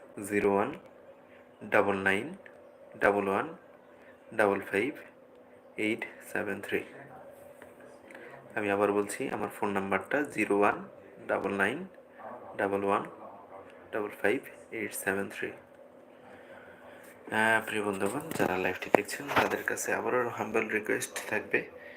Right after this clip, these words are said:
লাইভটি শেয়ার করে দিবেন এবং একই সাথে, আহ, চ্যানেলটি সাবস্ক্রাইব করে পাশে থাকবেন, বেল আইকনটি বাজিয়ে দিবেন। আহ, বড় ভাই লিখেছেন, "আবার ভাই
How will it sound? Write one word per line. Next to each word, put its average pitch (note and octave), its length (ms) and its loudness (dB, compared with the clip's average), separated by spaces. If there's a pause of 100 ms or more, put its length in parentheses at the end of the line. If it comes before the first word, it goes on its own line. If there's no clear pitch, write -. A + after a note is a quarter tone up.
(260)
লাইভটি G#2 260 0
শেয়ার G2+ 240 4
করে G2+ 180 2
দিবেন C3 280 -4
এবং G2 320 0
একই A2+ 220 2
সাথে, C#3 420 0 (640)
আহ, G2+ 220 4
চ্যানেলটি G2+ 400 4
সাবস্ক্রাইব G2+ 560 0
করে G#2 120 0
পাশে - 320 0
থাকবেন, - 260 -4
বেল G2 240 2
আইকনটি A2 360 -2
বাজিয়ে - 320 2
দিবেন। - 220 -6
আহ, - 1080 2
বড় A2 160 6
ভাই G#2+ 180 6
লিখেছেন, G#2 380 4
"আবার A2 280 4
ভাই A#2 380 0